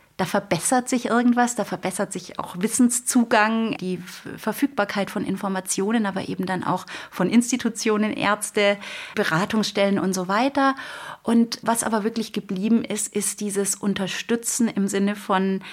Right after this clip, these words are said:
Gemeinsamkeit, Zusammenhalt. Wir sind viele, wir sind als viele sichtbar. Und eben diese Erfahrung, die du gerade geschildert hast, man ist jetzt hier im Haus, das erste lesbische Paar mit dem Kind, mit Kind,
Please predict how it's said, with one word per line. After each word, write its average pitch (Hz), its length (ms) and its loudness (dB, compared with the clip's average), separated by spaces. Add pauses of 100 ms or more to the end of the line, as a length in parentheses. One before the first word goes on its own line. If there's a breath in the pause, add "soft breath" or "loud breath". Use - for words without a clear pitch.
(380 loud breath)
Gemeinsamkeit, 240 1040 4
Zusammenhalt. 240 920 2
Wir 202 280 -4
sind 202 180 -4
viele, 254 360 2
wir 196 80 0
sind 208 180 0
als - 180 -2
viele 208 300 2
sichtbar. 262 640 2 (260 loud breath)
Und 240 200 4
eben 226 220 4
diese 208 180 2
Erfahrung, 226 580 4
die 214 80 -6
du 202 120 -6
gerade 202 260 -4
geschildert 269 520 0
hast, 233 240 -2
man 190 120 -2
ist - 180 -4
jetzt - 280 -8
hier - 120 -6
im 180 160 -4
Haus, 240 320 4
das - 160 -2
erste 208 320 -4
lesbische 208 460 -4
Paar 196 240 -2
mit 196 140 0
dem 196 60 -6
Kind, 196 320 -4
mit 202 200 -4
Kind, 208 320 2